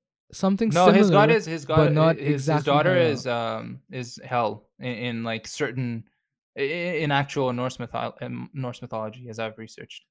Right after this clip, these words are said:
Speaker 2: So.
Speaker 1: And he has, like, two other sons, which is the wolf, which is actually
Speaker 2: Uh,
Speaker 1: Hela's
Speaker 2: Fenrir.
Speaker 1: pet.
Speaker 2: Yeah,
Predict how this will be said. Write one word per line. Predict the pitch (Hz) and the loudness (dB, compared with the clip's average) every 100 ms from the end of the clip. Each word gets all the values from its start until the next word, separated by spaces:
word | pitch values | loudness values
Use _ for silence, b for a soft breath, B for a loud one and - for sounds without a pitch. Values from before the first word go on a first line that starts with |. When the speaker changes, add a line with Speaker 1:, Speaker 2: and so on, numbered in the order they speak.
| _ | _
Speaker 2:
So. | _ - | _ -8
Speaker 1:
And | - 165 170 | 0 2 4
he | |
has, | 175 175 175 165 | 4 4 4 2
like, | 160 151 | 0 0
two | - 156 | 0 0
other | 143 143 | 0 -2
sons, | - 143 151 | -2 -2 -2
which | 143 135 | -2 -2
is | 143 135 127 - | -2 -4 -6 -20
the | - 139 | -12 -6
wolf, | 139 151 185 170 - | -2 2 4 2 -2
which | 147 143 | -4 -2
is | 151 | -2
actually | 139 143 147 | -2 -4 -4
Speaker 2:
Uh, | 143 127 120 - | 0 2 4 4
Speaker 1:
Hela's | |
Speaker 2:
Fenrir. | 147 139 131 123 - | 2 2 0 -2 2
Speaker 1:
pet. | 170 156 - | 2 2 -2
Speaker 2:
Yeah, | 131 123 | -8 -8